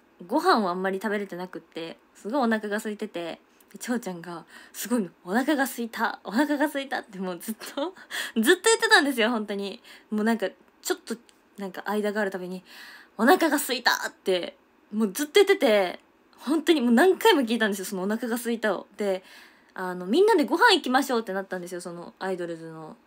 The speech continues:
日、初日にね。で、あ、あの、ご飯行きましょうってなって、その行く途中も、「お腹が空いた」って。レストランに入ってからも、「お腹が空いた。もう本当にお腹が空いた。お腹が空いた」って、席に座ってからも、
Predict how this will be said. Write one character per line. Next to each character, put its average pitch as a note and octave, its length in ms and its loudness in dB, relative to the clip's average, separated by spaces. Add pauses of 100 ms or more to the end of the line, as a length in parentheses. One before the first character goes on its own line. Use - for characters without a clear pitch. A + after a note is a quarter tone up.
日、 - 180 -16 (480)
初 - 160 -10
日 F3+ 220 -8
に E3+ 100 -10
ね。 G3 200 -10 (180)
で、 F#3+ 240 -6 (300)
あ、 - 180 -10
あ G#3 120 0
の、 F#3+ 120 -4
ご A3+ 80 0
飯 G4 160 4
行 E4+ 60 0
き D4+ 60 -4
ま C#4+ 120 4
し D4 80 0
ょ B3+ 40 -2
う - 20 -4
っ - 20 -16
て G#3+ 60 -6
な A3+ 120 0
っ A#3+ 40 -8
て、 G#3 400 -2
そ - 100 -10
の G#3 100 -6
行 A#3+ 80 -8
く E4+ 140 4
途 F4+ 140 4
中 E4+ 200 0
も、 F4+ 220 2 (220)
「お F3 60 -8
腹 A3+ 220 0
が G3+ 80 -2
空 G3 160 -4
い D#3+ 80 -6
た」 - 120 -6 (140)
っ - 40 -18
て。 - 120 -20 (200)
レ A#3 140 4
ス D#4+ 80 -4
ト C#4+ 120 -2
ラ A#3 100 2
ン F#3 60 -2
に F#3 60 -6
入 A#3 120 -2
っ - 20 -12
て B3 100 -4
か G3 80 -2
ら F#3+ 60 0
も、 F3+ 120 -6
「お - 40 -6
腹 A3 240 2
が A3 80 -6
空 G#3+ 180 -6
い G#3+ 80 -6
た。 - 300 -4 (280)
も C4+ 240 6
う A#3 40 0
本 D4 260 4
当 A4 180 4
に G#4+ 140 2
お B3 60 0
腹 E4+ 260 4
が E4+ 140 4
空 D#4 140 -6
い D4 100 -8
た。 D#4 260 -4
お - 60 -6
腹 F3 260 -8
が - 120 -10
空 - 160 -10
い - 80 -10
た」 G#3+ 160 -8
っ C#4+ 40 -4
て、 B3 60 -4
席 D4+ 260 -2
に A#3 80 2
座 B3+ 120 -2
っ B3 40 -6
て A#3+ 80 -2
か A#3 80 -6
ら A#3 80 -2
も、 G#3 100 -8